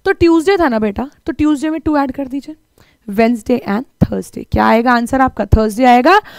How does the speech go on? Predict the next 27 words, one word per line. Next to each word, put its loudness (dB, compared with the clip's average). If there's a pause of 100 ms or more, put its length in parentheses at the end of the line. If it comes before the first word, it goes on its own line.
(160)
ऑप्शन 2
नंबर, -2 (2000)
दो 2
हज़ार 2
इक्कीस -6
था, 0
Thursday 4
will 0
be -2
the, 0
अ, 0 (2250)
ट्यूसडे -2
के -2
बाद 0 (1400)
यही -4
तो -8
था -4
ना -4
यार, -4 (460)
बीस 0
जुलाई, 0
रुको, -6
कुछ -4
गड़बड़ -2
किया -2
क्या -6
मैंने? -6